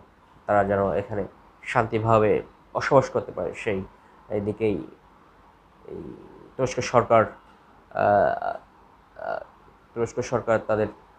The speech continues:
আহ, কার্যক্রম শুরু করবে এবং, আহ, পর্যায় আহ, ই শুরু করবে আর কি, কার্যক্রম শুরু করবে, তাহলে এই অঞ্চলের শান্তি প্রতিষ্ঠা। আমরাও, আহ, আপনার এই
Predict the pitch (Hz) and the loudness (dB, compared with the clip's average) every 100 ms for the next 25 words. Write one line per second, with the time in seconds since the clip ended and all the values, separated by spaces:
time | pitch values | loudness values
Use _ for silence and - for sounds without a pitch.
0 | _ - 104 101 - 110 107 104 107 127 | _ -4 -2 0 2 0 0 -2 0 -2
1 | 120 110 107 107 101 - - - - - | 2 4 6 4 2 -4 -20 -20 -12 -8
2 | 95 95 - 113 110 104 - - - _ | -6 -6 -2 0 2 0 -2 -8 -18 _
3 | - _ - - - - - - - - | -20 _ -20 -20 -20 -20 -18 -16 -16 -20
4 | - - - 104 98 90 - 113 - - | -16 -14 -2 0 0 -4 -10 -20 -20 -20
5 | _ _ - _ _ _ _ - _ - | _ _ -20 _ _ _ _ -20 _ -20
6 | - - 135 110 107 101 - 104 101 92 | -20 -4 -2 0 -2 -4 -4 -6 -4 -6
7 | - - _ _ _ - 120 127 117 113 | -8 -16 _ _ _ -4 4 6 6 6
8 | 110 107 113 107 - 110 101 - 101 - | 6 4 0 -2 -2 -4 -6 -10 -10 0
9 | 160 170 156 127 - - _ 101 107 104 | 4 10 10 8 4 -8 _ 0 4 4
10 | 98 - 107 101 - - 98 95 80 - | 4 2 0 0 -2 -2 0 0 -4 -8